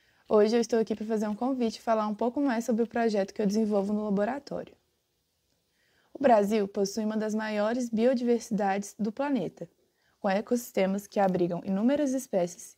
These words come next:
e complexas redes de interação. Dentre esses, pode-se destacar o Cerrado, reconhecido como a savana mais biodiversa do mundo inteiro, com uma extraordinária variedade de flora e fauna,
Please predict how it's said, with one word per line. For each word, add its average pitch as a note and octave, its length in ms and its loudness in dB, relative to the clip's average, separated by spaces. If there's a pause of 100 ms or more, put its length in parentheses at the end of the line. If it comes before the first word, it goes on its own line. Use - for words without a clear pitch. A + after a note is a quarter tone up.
e A#3 60 -6
complexas A#3 640 -2
redes G3 260 -2
de G#3 80 -2
interação. G#3+ 560 -6 (1200)
Dentre B3 320 2
esses, G3+ 540 0
pode-se G#3+ 400 -2
destacar F#3+ 560 -4
o F#3+ 40 -4
Cerrado, F#3 560 -2 (520)
reconhecido G3+ 580 0
como G#3 160 -4
a G3+ 60 -2
savana F#3+ 500 -4
mais G#3+ 340 -2
biodiversa G#3+ 720 0
do A#3+ 140 0
mundo B3 280 4
inteiro, F3+ 440 -2 (340)
com A3+ 120 -6
uma A3 120 -4
extraordinária G#3+ 720 0
variedade G#3 580 2
de F#3+ 100 -4
flora G3 600 0
e B3 80 -2
fauna, E3+ 480 -6